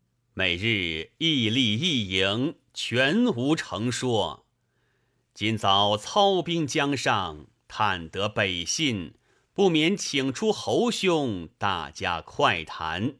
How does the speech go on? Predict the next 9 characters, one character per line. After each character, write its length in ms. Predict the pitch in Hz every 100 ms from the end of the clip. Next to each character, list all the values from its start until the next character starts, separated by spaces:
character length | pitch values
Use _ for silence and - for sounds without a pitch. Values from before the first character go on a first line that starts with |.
| _ _ _ _ _ _ _
丑， 580 | - - 85 90 135 - _ _ _ _
侯 340 | - 123 180 240
爷 380 | 147 156 - _ -
有 200 | 120 180
请。 460 | 214 110 113 170 - _ _ _ _ _ _ _ -
升 460 | - 233 233 233
上 440 | - 214 143 85 85
见 440 | - 208 120 80
介。 400 | - 104 76